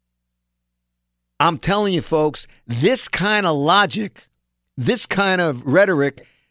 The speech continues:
brings out anxiety,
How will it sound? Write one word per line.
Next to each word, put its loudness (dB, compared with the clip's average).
brings 0
out 0
anxiety, 0